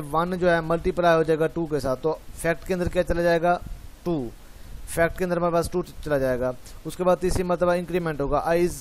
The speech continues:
is equal to three हो जाएगा। So i is less than or equal to num, ये condition true हो जाएगी, यानी three is less than or equal to three, Condition ट्रू होगी। अब यहाँ अंदर आएगा और यहाँ fact के अंदर क्या पड़ा है हमारे पास,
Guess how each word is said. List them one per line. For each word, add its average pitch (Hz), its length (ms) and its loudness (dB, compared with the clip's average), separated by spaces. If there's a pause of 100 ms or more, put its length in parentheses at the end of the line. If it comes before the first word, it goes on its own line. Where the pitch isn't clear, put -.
(360)
is 160 160 -2
equal 170 240 0
to 165 100 -6
three 180 240 0
हो 160 100 4
जाएगा। 123 360 0 (420)
So 165 160 0
i 175 160 6
is 185 220 2
less 175 220 2
than 175 200 0 (100)
or 165 140 0
equal 165 240 2
to 165 160 -4
num, 151 240 -2 (320)
ये 156 100 -2
condition 165 320 -2
true 170 140 -2
हो 165 120 2
जाएगी, 139 220 0
यानी 160 160 -4 (140)
three 170 540 0
is 139 140 -6
less 160 260 2
than 165 80 0
or 160 120 0
equal 156 300 0
to 180 80 0 (180)
three, 143 240 -2 (500)
Condition 160 260 0
ट्रू 180 180 0
होगी। 185 280 2
अब 156 180 -2
यहाँ 156 260 0
अंदर 170 180 0
आएगा 175 320 4 (400)
और 165 120 4
यहाँ 170 220 4
fact 175 240 0
के 185 80 -4
अंदर 180 140 -2
क्या 180 140 4
पड़ा 175 160 2
है 175 40 4
हमारे 175 160 -2
पास, 175 300 2